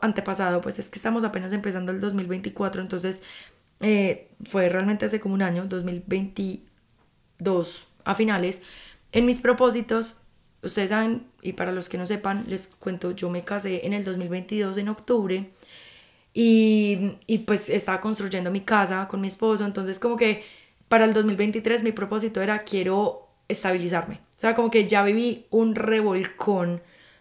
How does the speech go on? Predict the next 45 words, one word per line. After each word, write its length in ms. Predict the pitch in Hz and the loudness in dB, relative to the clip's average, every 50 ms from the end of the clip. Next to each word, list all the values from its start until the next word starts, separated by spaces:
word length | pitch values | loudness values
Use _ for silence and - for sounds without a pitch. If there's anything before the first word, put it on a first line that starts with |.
| _ _ _ | _ _ _
de 220 | - 190 190 190 - | 0 0 0 2 0
cambios 640 | - 214 202 190 180 170 170 170 170 175 - - - | 0 2 2 2 0 0 0 0 0 -2 -4 -6 -8
en 180 | - 175 185 180 | -6 -6 -4 -2
el 140 | 175 175 175 | -4 -2 -2
dos 140 | 180 175 180 | -2 -2 -2
mil 120 | 175 175 | -4 -4
veintidós 380 | 175 180 180 180 196 185 180 170 | -4 -4 -4 -2 -2 -2 0 0
de 220 | 180 180 170 - - | 0 -2 -2 -2 -4
me 160 | 175 180 180 | -4 -2 0
voy 180 | 175 175 170 | 2 2 2
a 100 | 170 170 | 0 0
casar, 580 | - 170 165 - 208 214 214 214 214 214 208 - | -2 -4 -2 4 6 8 8 8 8 6 4 0
estoy 280 | - 196 180 - - 175 | -2 -4 -2 -2 -2 -2
planeando 420 | 175 - 180 175 175 170 170 170 | -2 -2 -2 -2 -2 -2 -2 -4
el 60 | 165 165 | -4 -4
matrimonio, 720 | 170 - - 170 180 208 220 214 208 202 196 196 190 - - | -6 -8 -6 -2 0 2 4 4 4 2 2 0 0 -2 -2
estoy 240 | 190 180 - 180 180 | -4 -4 -4 -4 -6
construyendo 560 | - 180 170 - - 180 175 170 170 170 - | -6 -6 -8 -8 -6 -4 -4 -2 -4 -4 -4
casa, 460 | - 214 208 202 202 190 185 185 - | 0 0 0 2 0 -2 -2 -4 -4
planeando 400 | - 202 196 190 180 180 175 170 | -4 -2 -2 -2 -2 -2 -2 -2
la 80 | 175 175 | -2 -2
luna 220 | 180 175 175 175 | -2 -2 -4 -4
de 80 | 175 175 | -4 -2
miel, 420 | 180 202 220 220 214 214 214 208 - - - - - - _ _ | 2 2 4 4 4 4 2 0 -2 -8 -18 -20 -20 -20 _ _
viviendo 420 | - 190 226 214 214 202 190 196 196 | 2 4 6 6 6 6 4 4 4
mil 280 | 214 220 214 - - | 4 4 4 2 2
cosas 440 | - - 240 226 214 214 208 202 - | 4 6 6 6 6 6 2 2 0
con 120 | - 202 190 | -2 -2 -4
mis 140 | 190 180 | -4 -4
amigas, 500 | 185 185 196 196 196 175 196 190 190 190 | -4 -2 -2 -2 -2 0 0 0 0 -2
que 80 | - - | -2 -2
la 100 | 196 190 | -2 -2
despedida 260 | 185 - 190 180 180 | -2 -2 -4 -4 -2
soltera, 440 | 185 190 - - 208 202 196 196 196 | -4 -6 -4 -2 -2 0 0 -2 -2
que 80 | - 196 | -4 -4
no 80 | 185 | -4
sé 120 | 180 180 175 | -4 -4 -2
qué, 320 | - 196 196 196 196 - - - - _ _ | 0 0 2 0 -2 -4 -10 -20 -20 _ _
tuve 240 | - 233 220 220 214 | 4 6 6 6 6
un 80 | 208 | 6
crecimiento 480 | - 220 208 196 202 196 190 185 185 185 | 4 2 0 0 -2 -4 -4 -4 -6 -6
en 80 | 180 | -4
redes 340 | 196 202 202 196 202 196 - | -2 -2 -2 0 -2 -2 -2
exponencial 680 | 202 190 190 - - - 202 196 190 190 180 185 180 175 | -4 -4 -4 -6 -6 -4 -4 -4 -2 -2 -2 -2 -2 -2
gigante, 720 | 185 185 170 196 196 190 190 190 185 - 190 190 190 190 | -4 -4 -4 -2 -2 0 -2 -2 -4 -2 -2 -2 -2 -4